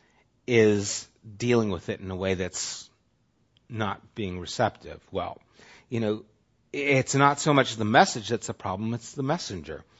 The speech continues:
A-, and so the idea isn't here, "Okay, we've got our, our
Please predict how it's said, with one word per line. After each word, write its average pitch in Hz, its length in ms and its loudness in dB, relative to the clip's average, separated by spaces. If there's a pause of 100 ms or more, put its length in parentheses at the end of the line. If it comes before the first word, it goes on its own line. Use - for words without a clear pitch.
(320)
A-, - 40 -8
and 160 300 0
so 170 220 10
the 156 140 10
idea 170 500 10
isn't 160 380 8
here, 147 300 10
"Okay, 147 260 10
we've 147 200 8
got 170 220 10
our, 143 220 10 (400)
our 135 440 8